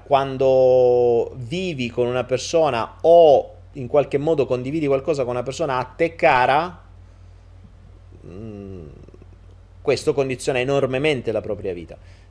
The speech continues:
Nelle dipendenze affettive diciamo che sono abbastanza ampie, io le andrei a specificare molto meglio, perché ad esempio nelle dipendenze affettive le andrei ad esempio a specificare come di-, dipendenze,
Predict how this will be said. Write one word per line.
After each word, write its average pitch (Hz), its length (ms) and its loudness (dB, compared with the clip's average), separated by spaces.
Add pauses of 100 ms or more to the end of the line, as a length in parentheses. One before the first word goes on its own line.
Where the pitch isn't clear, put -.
Nelle 185 340 0
dipendenze 226 480 2
affettive 226 580 2
diciamo 208 360 0
che 175 160 0
sono 170 320 0
abbastanza 165 1120 2
ampie, 127 880 0 (280)
io 170 220 0
le 175 100 4
andrei 151 200 0
a 143 60 0
specificare 147 640 -4
molto 147 520 -2
meglio, 123 480 -2 (560)
perché 113 260 -2
ad 143 80 0
esempio 131 720 0
nelle 113 380 -4
dipendenze 123 440 -4
affettive 151 600 -2
le 113 120 -2
andrei 127 340 0
ad 120 120 2
esempio 123 340 -6
a 113 40 -6
specificare 143 680 -2
come 117 180 -4
di-, 113 220 -10
dipendenze, 123 960 -4